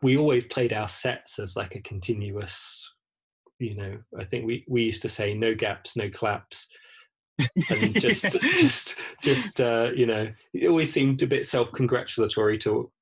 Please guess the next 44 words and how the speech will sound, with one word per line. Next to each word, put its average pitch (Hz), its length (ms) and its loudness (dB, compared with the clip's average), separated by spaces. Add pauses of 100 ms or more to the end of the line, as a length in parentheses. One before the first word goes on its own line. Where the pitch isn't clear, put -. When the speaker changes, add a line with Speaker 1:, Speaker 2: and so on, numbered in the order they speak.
(140)
Speaker 1:
stop - 400 -2
after 110 380 0
each 113 260 -2
song 104 380 0
to, 104 200 -4
uh, 101 40 -8 (720)
wait 120 340 2
for 123 80 -2
the 113 160 4
adoring 113 580 4 (100)
fans 113 440 -4
to 110 120 -4
clap. 113 320 -4 (460)
Um, 110 420 -4 (180)
but 117 120 2
because 120 280 0
we 113 180 4
had 120 280 -2 (160)
no 107 280 -4
fans, 101 500 -8
it 107 60 -12
was 107 100 -8
just 117 180 -4
better 113 280 -4
to 104 260 -6 (440)
just - 180 -4 (220)
p-, - 140 -6
Speaker 2:
<laughs> - 80 -16
Speaker 1:
play 127 500 4
the 143 180 2
complete, 139 540 2 (300)
you 139 80 2
know, 120 240 4 (120)
the 131 80 0
complete 127 480 -2
fifteen 120 380 2
or 113 80 2
twenty 113 260 -2
minute 113 240 -4
set 110 260 -4
all 123 140 6
the 120 60 4
way 113 180 2
through 110 460 0